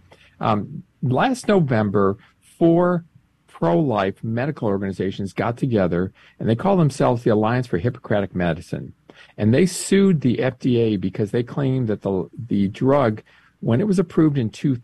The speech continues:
thousand, was wrongfully approved. They neglected a lot of data that showed it was not safe. And, um, that, that was, uh, that lawsuit was filed by the, um,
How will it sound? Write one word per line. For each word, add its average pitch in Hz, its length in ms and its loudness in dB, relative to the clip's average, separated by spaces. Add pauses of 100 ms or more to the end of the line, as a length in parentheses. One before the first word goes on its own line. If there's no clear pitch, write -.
thousand, 147 760 -2
was 113 640 0 (220)
wrongfully 135 720 2
approved. 120 580 -2 (220)
They 107 140 -2
neglected 120 720 0
a 101 100 -4
lot 98 240 -2
of 127 100 -4
data 147 400 0 (140)
that 104 180 -2
showed 110 280 2
it 95 100 0
was 90 160 -10
not 92 260 -8
safe. 143 440 0 (840)
And, 117 340 0
um, 104 220 0 (320)
that, 123 340 0 (180)
that 123 260 0 (320)
was, 120 580 0
uh, 110 120 2
that 123 180 0
lawsuit 143 340 2
was 120 160 -2
filed 117 420 -2
by 101 280 -4
the, 90 320 -6
um, 85 180 -6